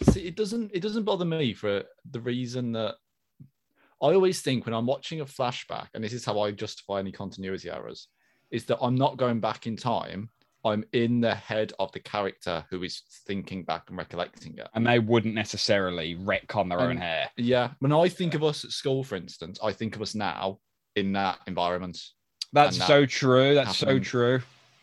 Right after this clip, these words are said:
Speaker 1: Um, I
Speaker 2: Yeah.
Speaker 1: don't think of us as being, like, much shorter than we are and, like,
Speaker 2: Less,
Speaker 1: yeah, little
Speaker 2: less
Speaker 1: kids.
Speaker 2: ruggedly handsome. And
Speaker 1: Of course.
Speaker 2: Yeah, of course, of
Speaker 1: <laughs>
Speaker 2: course. Um, no,
Speaker 1: Um,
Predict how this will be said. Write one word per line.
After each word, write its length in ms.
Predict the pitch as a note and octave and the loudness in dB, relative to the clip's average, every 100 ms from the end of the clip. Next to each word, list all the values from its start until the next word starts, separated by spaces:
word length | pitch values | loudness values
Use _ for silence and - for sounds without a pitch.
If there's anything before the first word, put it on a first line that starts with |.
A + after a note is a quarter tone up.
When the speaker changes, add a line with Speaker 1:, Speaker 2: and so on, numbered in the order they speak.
| - | -2
Speaker 1:
Um, 340 | G#2 G#2 G2+ G#2+ | 0 2 0 2
I 40 | |
Speaker 2:
Yeah. 40 | A2+ | 4
Speaker 1:
don't 200 | A2+ G#2+ | 4 2
think 200 | A#2 G#2 | -4 -2
of 80 | |
us 140 | G#2+ G#2 | -4 -4
as 80 | F#2 | -4
being, 300 | G2+ G2 F#2 | -4 -2 -4
like, 180 | F2 F2+ | -6 -8
much 140 | F#2+ | -10
shorter 360 | - F#2+ F2+ F#2+ | -4 -4 -2 -4
than 140 | G2 | -6
we 100 | F#2 | -4
are 280 | F#2+ F#2+ F#2+ F2+ | -2 -2 -2 -6
and, 100 | F#2 | -10
like, 220 | F2 - _ _ _ _ - | -12 -14 _ _ _ _ -4
Speaker 2:
Less, 260 | G#2+ G2 - | 2 2 2
Speaker 1:
yeah, 60 | |
little 100 | - | 4
Speaker 2:
less 140 | A#2+ A2 | 4 4
Speaker 1:
kids. 140 | - B2+ | 0 2
Speaker 2:
ruggedly 480 | B2 A#2+ A#2 G#2+ | 4 6 6 4
handsome. 600 | G2 G2+ G2+ - F#2 F#2+ | 2 2 0 0 0 -2
And 120 | F2 F2 | -4 -4
Speaker 1:
Of 100 | - | -2
course. 420 | G2+ C2 - - - | -2 -2 -10 -18 -4
Speaker 2:
Yeah, 180 | F#2 - | 0 2
of 60 | |
course, 380 | G3 D#2+ F3+ C#3+ | 2 2 0 -2
of 180 | - C3+ | -2 -4
Speaker 1:
<laughs> 20 | |
Speaker 2:
course. 260 | F2+ D#2 - - - - | -4 -4 -8 -16 -20 0
Um, 460 | B2 A2+ A2 G2 - - | 8 10 10 6 -2 6
no, 80 | |
Speaker 1:
Um, 100 | C3+ | 12